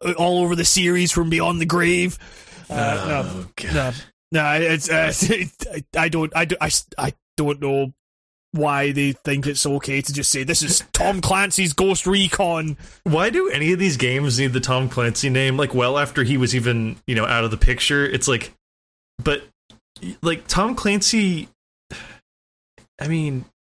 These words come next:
Speaker 2: sh-, sh-, if you like Tom Clancy stories, you, you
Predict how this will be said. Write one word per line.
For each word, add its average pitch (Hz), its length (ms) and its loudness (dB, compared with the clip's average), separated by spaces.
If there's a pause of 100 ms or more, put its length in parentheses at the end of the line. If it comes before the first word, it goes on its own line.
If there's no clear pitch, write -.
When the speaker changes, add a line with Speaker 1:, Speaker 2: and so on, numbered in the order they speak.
Speaker 2:
sh-, - 320 -2
sh-, - 200 -2
if 170 280 -4
you 254 140 2
like 202 260 0
Tom 151 260 0
Clancy 135 360 0
stories, 120 680 2
you, 151 720 -4 (120)
you 151 180 -4